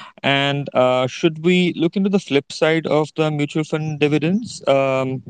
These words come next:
because I, I read a lot of flip sides, I think three key flip sides that you mentioned. And, uh, I think the very first one, as you already mentioned, that, uh, dividend is not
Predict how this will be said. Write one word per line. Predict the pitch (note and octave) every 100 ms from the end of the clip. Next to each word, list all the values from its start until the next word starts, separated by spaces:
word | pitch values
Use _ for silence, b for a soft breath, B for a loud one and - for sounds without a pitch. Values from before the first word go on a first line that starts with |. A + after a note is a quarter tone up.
| B B -
because | - C3 C#3 C3+ C3
I, | C3
I | B2 C3
read | B2+ C3 B2 -
a |
lot | C3 D#3+
of | F3
flip | - - -
sides, | C3+ B2 C#3
I | B2+
think | A2+ C3 C3+ -
three | - C#3+ D3 C#3+ - _ _ _
key | - D#3+ D#3
flip | - C3+
sides | - C3 C3 -
that | - B2
you | B2
mentioned. | A#2 A#2 - C3+ - B B B B -
And, | A#2 A#2 A2+ A2+ A#2 A2+
uh, | - A#2 A2+ A2+ A2 A2
I | - A2+
think | B2 A#2+
the |
very | A2+ A#2+ D3
first | - C#3 -
one, | B2 B2 A#2+
as | B2
you | B2+
already | A#2+ A#2+ A#2
mentioned, | A#2 A#2 A#2+ A#2+ B2 A#2+ B B _
that, | A2+ A2+ A2 _
uh, | A2+ A2 G#2+ G#2+ _ _ - B2
dividend | C3+ C3 B2
is | B2 -
not | B2 B2+